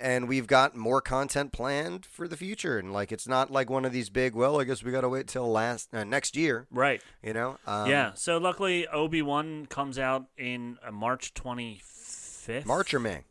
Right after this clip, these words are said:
Speaker 2: May.
Speaker 1: May. Yeah,
Speaker 2: Right.
Speaker 1: you got my
Speaker 2: Uh,
Speaker 1: hopes up for a second there.
Speaker 2: yeah,
Speaker 1: Right, so it's
Speaker 2: uh,
Speaker 1: February, March, April. So three months. A little over three months.
Speaker 2: Right.
Speaker 1: Ninety days for those of you who like to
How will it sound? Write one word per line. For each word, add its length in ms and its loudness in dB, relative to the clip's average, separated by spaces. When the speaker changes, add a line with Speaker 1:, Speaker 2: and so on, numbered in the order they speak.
Speaker 2:
May. 420 -2
Speaker 1:
May. 460 -4
Yeah, 60 -4
Speaker 2:
Right. 160 0
Speaker 1:
you 100 -4
got 160 4
my 80 2
Speaker 2:
Uh, 40 2
Speaker 1:
hopes 240 6
up 120 0
for 100 -2
a 60 -2
second 240 -4
there. 100 -4
Speaker 2:
yeah, 280 0
Speaker 1:
Right, 260 6
so 100 4
it's 120 4
Speaker 2:
uh, 40 -6
Speaker 1:
February, 440 6
March, 340 0
April. 140 0
So 120 -2
three 220 0
months. 400 2
A 40 -8
little 140 2
over 120 2
three 200 -2
months. 460 -4
Speaker 2:
Right. 500 -4
Speaker 1:
Ninety 360 -6
days 360 -4
for 140 -14
those 180 -4
of 100 -12
you 120 -8
who 100 -12
like 220 -8
to 300 -12